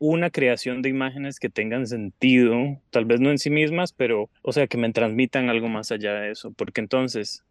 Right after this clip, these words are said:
¿hasta qué punto puedo hablar yo de que el autorismo vulgar es bueno o es malo? ¿No? Porque aquí no, no quiero ser ju-, no quiero juzgar, digamos, ah, pero, pero puedo decir que una película del autorismo vul-,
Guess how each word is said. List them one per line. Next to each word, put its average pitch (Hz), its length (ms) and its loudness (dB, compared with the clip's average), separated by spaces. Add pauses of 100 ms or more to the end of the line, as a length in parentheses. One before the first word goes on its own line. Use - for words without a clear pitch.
(200)
¿hasta 123 220 -6
qué - 120 -6
punto 143 400 -4
puedo 117 200 0
hablar 123 300 -2
yo 131 200 -6
de 113 100 -2
que - 120 -12
el 104 60 -4
autorismo 104 520 -8
vulgar 127 380 -4 (160)
es 143 240 -2
bueno 147 760 -8
o 117 180 -8
es 101 180 -12
malo? 110 540 0 (300)
¿No? 120 240 -4
Porque 104 300 -4
aquí 120 340 -4 (400)
no, 117 340 -2
no 113 160 0
quiero 120 540 4 (240)
ser 123 240 -2
ju-, 127 260 -6
no 120 200 -4
quiero 120 260 -4
juzgar, 139 440 2
digamos, 117 500 -8
ah, 107 180 -10 (220)
pero, 110 420 4
pero 104 280 -4 (120)
puedo 135 240 2
decir 147 320 -2
que - 100 -10
una 117 140 -8
película 147 440 -2
del 127 100 4
autorismo 117 480 -4
vul-, 127 160 -4